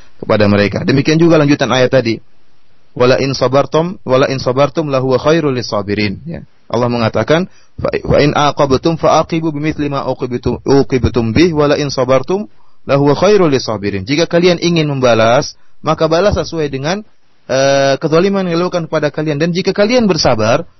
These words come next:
maka itu lebih baik bagi orang-orang yang bersabar. Menunjukkan bahwasanya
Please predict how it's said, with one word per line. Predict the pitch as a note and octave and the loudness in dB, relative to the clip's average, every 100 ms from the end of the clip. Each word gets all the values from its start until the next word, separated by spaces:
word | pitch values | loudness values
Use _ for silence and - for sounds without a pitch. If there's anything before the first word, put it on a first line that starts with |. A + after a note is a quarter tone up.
| - | -10
maka | C3 C3+ C#3+ | -6 -4 -4
itu | D3 | -2
lebih | C#3+ C3+ | 0 2
baik | D#3 D#3+ | 4 2
bagi | C3 A#2 A2 | 0 -2 -2
orang-orang | A#2 G#2+ A2+ G#2+ | -2 -2 -2 -2
yang | G#2 | -4
bersabar. | G2 G#2+ G2 G2 | -2 -2 -2 -4
Menunjukkan | B2 B2+ B2+ E3+ D3+ | 0 2 2 2 4
bahwasanya | C3 A2+ A2+ G#2+ D3 | 4 2 0 0 -2